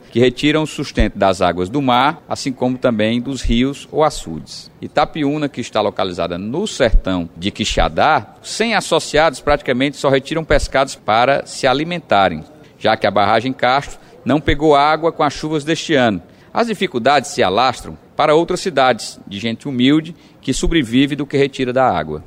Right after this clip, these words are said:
Os problemas afundam ainda mais na carência de dados sobre a área no Ceará, conforme alertam associações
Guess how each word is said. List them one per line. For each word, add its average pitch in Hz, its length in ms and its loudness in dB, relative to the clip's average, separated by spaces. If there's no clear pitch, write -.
Os - 80 -20
problemas 113 460 2
afundam 131 500 0
ainda 101 300 2
mais 127 440 0
na 113 120 -2
carência 147 440 -2
de 147 120 -4
dados 131 640 0
sobre 135 320 0
a 123 100 4
área 139 340 4
no 160 80 -6
Ceará, 139 540 2
conforme 127 360 0
alertam 123 640 0
associações 131 960 0